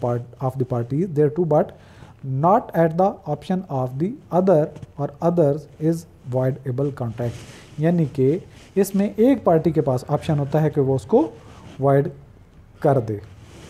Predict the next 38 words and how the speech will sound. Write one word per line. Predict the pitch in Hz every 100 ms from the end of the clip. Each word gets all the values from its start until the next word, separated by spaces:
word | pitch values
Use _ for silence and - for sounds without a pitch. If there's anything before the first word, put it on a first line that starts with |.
| - - _ - 147
A |
contract | - 180 165 220 214
is | 220
voidable | 160 156 196 202 185
when | 160 165
consent | 175 196 208 185
of | - 139
one | 151 190
party | 170 135 156 190 - - - -
is | 247 202
not | 190 165
free। | 170 120 110
जब | - 156 -
एक | 165 185 -
party | 127 127 139
की | 135 185 220 - - -
consent | 156 160 175 165
free | 165 226
नहीं | 220
होती | 151 135 156
तो | 143
उसके | 135 -
पास, | 139 120 139 - - - 165
जिसकी, | 160 190 185
अ, | 190 - - - 147
रजामंदी | 143 139 135 139 147 147 160 185 208 -
आज़ाद | 143 127 139 139
नहीं | 139 135 254
होती, | 185 - 139 160 -
उसके | -
पास | 135 127 147 - - - - -
choice | - 190 214
होती | 160 156 151
है, | 147
यानी | 143 147
कि | 135
उसके | 151 -
पास | 139 135